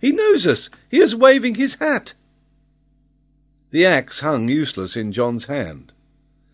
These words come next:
A second ball whistled over his head and cut in two the nearest of the three native boats, while a loud hurrah burst forth on board the Duncan.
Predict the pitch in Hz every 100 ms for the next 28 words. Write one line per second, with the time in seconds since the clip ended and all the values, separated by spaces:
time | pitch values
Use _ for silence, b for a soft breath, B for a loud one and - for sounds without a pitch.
0 | _ 147 - 226 220 185 127 135 127 107
1 | 131 151 123 104 120 127 117 107 127 -
2 | 160 98 87 b b 135 143 - 185 165
3 | 147 139 - 180 156 104 113 113 131 170
4 | 143 107 - 127 113 120 - 147 139 123
5 | 123 120 120 98 147 165 - - b b
6 | b 120 135 143 139 143 170 175 123 135
7 | 131 165 127 85 90 95 147 143 - 151
8 | 151 131 123 117 139 139 139 135 139 139
9 | - 127